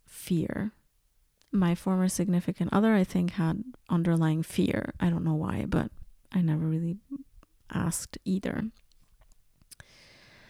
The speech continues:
Um, it was horrible. So, first of all, the options that are non-hormonal are the copper I U D, um,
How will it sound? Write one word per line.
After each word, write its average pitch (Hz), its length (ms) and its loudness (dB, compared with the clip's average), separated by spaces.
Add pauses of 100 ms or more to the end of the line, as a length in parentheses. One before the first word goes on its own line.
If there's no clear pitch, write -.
(760)
Um, 180 840 4 (2250)
it 196 140 8
was 185 200 4
horrible. - 720 0
So, - 320 4 (260)
first - 360 2
of - 60 -6
all, 311 160 -8 (160)
the 175 140 2
options 202 640 2
that 185 180 2
are 170 80 4
non-hormonal 170 800 2
are - 300 0 (180)
the 170 80 -4
copper 165 380 -2
I 165 60 4
U 160 200 2
D, 226 280 6 (960)
um, 160 1080 2